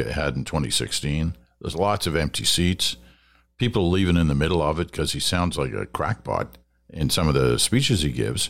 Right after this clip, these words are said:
And then you look at the numbers, uh, in the polling.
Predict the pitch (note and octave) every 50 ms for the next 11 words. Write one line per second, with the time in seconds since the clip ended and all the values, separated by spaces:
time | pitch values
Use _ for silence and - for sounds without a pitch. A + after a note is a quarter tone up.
0 | - - - _ _ _ _ _ _ _ _ _ _ _ _ _ _ _ _ _
1 | - G2 G2 G2 G#2 A2+ A2+ A#2 A2+ A2+ A#2 A#2 A#2 A#2+ A#2 - A#2 A2 - A#2+
2 | A2 A2+ B2+ D#3 D3 B1+ G1+ - - - - F2 F#2+ F#2+ D#2+ E2+ F#2+ F#2 F#2 F#2
3 | - - A#2+ D#3 C#3 B2 - - -